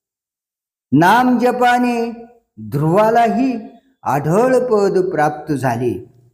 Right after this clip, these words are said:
याचाही संदर्भ ज्ञानेश्वरीमध्ये माऊली भगवंतांनी लिहिलेला आहे.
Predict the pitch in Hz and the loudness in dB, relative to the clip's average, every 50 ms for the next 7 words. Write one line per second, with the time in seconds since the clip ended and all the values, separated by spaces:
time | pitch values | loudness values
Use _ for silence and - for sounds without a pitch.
0 | _ _ _ _ _ _ _ _ _ _ _ - 117 143 160 170 170 226 233 233 | _ _ _ _ _ _ _ _ _ _ _ -2 2 2 2 2 2 2 2 2
1 | 220 196 262 294 269 - - 247 226 220 214 202 196 180 - 165 156 151 151 160 | 4 2 2 0 0 0 -2 0 0 2 2 2 0 0 0 0 0 0 -2 -4
2 | - - - - - - - 113 127 151 156 156 165 180 190 185 185 - - 175 | -8 -14 -16 -18 -20 -14 -8 -2 0 2 4 4 4 2 2 0 -2 -2 0 0
3 | 175 170 190 190 185 180 175 156 165 165 165 156 156 160 - - - - - _ | 0 0 -2 -2 -2 -2 2 2 4 4 4 2 0 -4 -6 -10 -14 -16 -20 _
4 | _ - 127 131 135 135 143 156 156 156 151 131 117 117 117 120 135 147 143 143 | _ -4 0 2 2 4 2 4 2 2 0 0 -2 -4 -4 -2 0 0 0 0
5 | 131 127 127 127 135 139 135 120 120 120 120 113 123 131 127 117 113 107 110 104 | 0 0 0 0 0 0 0 0 0 -2 0 0 0 0 2 2 2 2 2 0
6 | 101 107 113 110 107 95 - - _ _ _ | -2 -4 -6 -6 -6 -6 -8 -14 _ _ _